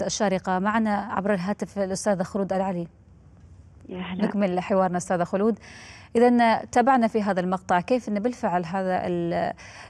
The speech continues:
Speaker 1: آه، أو عفوًا، كيف بالفعل أن، بأن هذه الخدمة تسهل على كبار السن، على ذوي الإعاقة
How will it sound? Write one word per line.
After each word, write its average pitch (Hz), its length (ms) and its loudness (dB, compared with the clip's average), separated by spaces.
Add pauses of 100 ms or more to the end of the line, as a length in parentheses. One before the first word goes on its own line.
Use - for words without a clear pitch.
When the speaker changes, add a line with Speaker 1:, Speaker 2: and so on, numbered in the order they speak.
(100)
Speaker 1:
آه، 175 380 -2 (360)
أو 202 220 4 (140)
عفوًا، 208 380 0 (420)
كيف 254 240 2
بالفعل 208 360 2
أن، 196 300 0
بأن 208 280 0
هذه 208 560 0
الخدمة 196 600 -2 (480)
تسهل 330 400 2
على 202 220 4
كبار 180 320 2
السن، 220 360 0
على 180 180 2
ذوي 202 200 2
الإعاقة 196 640 0